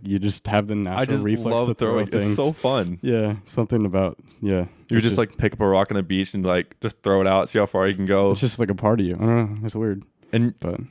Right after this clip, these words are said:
Speaker 2: and, like, then you try things like you run into it and throw it. Well, bes-, okay,
Speaker 1: Yeah, yeah.
Speaker 2: little off tangent, but
Speaker 1: Com-,
Speaker 2: yeah.
Speaker 1: competitive, super competitive.
Speaker 2: Yeah, so I finished off that freshman year with one seventy-three, I, s-, one seventy-three something. I can't remember the exact mark.
Speaker 1: Mm-hmm.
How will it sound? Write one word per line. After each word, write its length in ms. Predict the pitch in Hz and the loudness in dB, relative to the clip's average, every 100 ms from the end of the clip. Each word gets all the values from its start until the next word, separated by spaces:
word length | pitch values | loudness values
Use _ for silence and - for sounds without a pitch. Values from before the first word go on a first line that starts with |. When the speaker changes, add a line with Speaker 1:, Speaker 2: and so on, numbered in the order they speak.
| - | -6
Speaker 2:
and, 160 | 117 110 | -2 2
like, 200 | 110 - | 0 0
then 180 | 110 | -2
you 80 | 113 | -2
try 180 | - 110 | 0 0
things 260 | 104 110 101 | 0 -4 -4
like 140 | 90 | -4
you 80 | 98 | -2
run 220 | 92 98 | 2 2
into 200 | 98 - | 2 0
it 40 | |
and 100 | 90 | 0
throw 180 | 95 95 | 2 2
it. 60 | 78 | 2
Well, 140 | 120 | 2
bes-, 180 | 127 - - | 0 -2 -2
okay, 120 | 98 | 0
Speaker 1:
Yeah, 120 | 92 90 - - | 0 -2 -10 -16
yeah. 180 | 92 90 | -6 -4
Speaker 2:
little 180 | 90 151 | 0 2
off 160 | 123 120 | 2 2
tangent, 420 | 113 101 92 80 | 2 2 0 0
but 380 | 101 95 - _ _ | 0 0 -2 _ _
Speaker 1:
Com-, 100 | 107 | -2
Speaker 2:
yeah. 200 | 123 117 | 2 2
Speaker 1:
competitive, 540 | 95 - 110 98 101 101 - - | 2 2 0 0 -2 -4 -14 -12
super 240 | - 104 | -4 -2
competitive. 400 | 104 95 92 92 - _ _ _ | 0 0 0 -2 -6 _ _ _
Speaker 2:
Yeah, 220 | - 90 85 | 0 0 0
so 340 | - 95 92 | 2 4 4
I 60 | 98 | 0
finished 340 | - 131 120 | 0 0 2
off 400 | 110 104 104 - | 2 4 2 -4
that 340 | - 90 90 - | -2 2 0 0
freshman 400 | - 104 - 90 | -2 -2 -2 -2
year 160 | 90 | 0
with 280 | 87 87 - | 0 -2 -4
one 200 | 92 95 | 0 0
seventy-three, 680 | 92 98 90 87 95 90 92 - | 2 0 0 -2 -2 2 0 -2
I, 100 | 101 - - | -14 -16 -20
s-, 220 | - - | -18 -6
one 160 | 104 107 | -2 2
seventy-three 340 | 113 107 104 | 0 0 -2
something. 340 | - 101 95 | 0 -2 0
I 40 | 95 | -2
can't 180 | - - | -2 -4
remember 160 | 90 | -2
the 60 | 87 | -2
exact 320 | 87 87 - | 0 -2 0
mark. 220 | 90 87 | 0 0
Speaker 1:
Mm-hmm. 240 | 101 110 | 0 -2